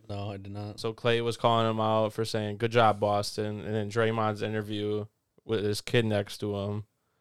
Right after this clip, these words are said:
Speaker 2: got asked the question, like, "How do you think you played today?" And then Dre's response was, "Like shit."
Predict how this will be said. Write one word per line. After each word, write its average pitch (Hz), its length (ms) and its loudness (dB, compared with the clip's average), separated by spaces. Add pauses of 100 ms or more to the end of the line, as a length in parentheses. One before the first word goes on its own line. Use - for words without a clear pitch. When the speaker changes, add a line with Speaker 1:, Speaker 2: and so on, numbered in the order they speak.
(420)
Speaker 2:
got 110 140 4
asked 107 260 4
the 107 80 -4
question, 110 440 0
like, 104 260 -2
"How 113 140 2
do 107 60 -2
you 107 60 -2
think 104 200 -2
you 101 80 -6
played 104 300 0
today?" 98 360 0
And 98 100 -4
then 101 240 -8
Dre's 101 380 -2
response 98 580 -6
was, 95 300 -4
"Like 98 220 -4
shit." 92 360 -4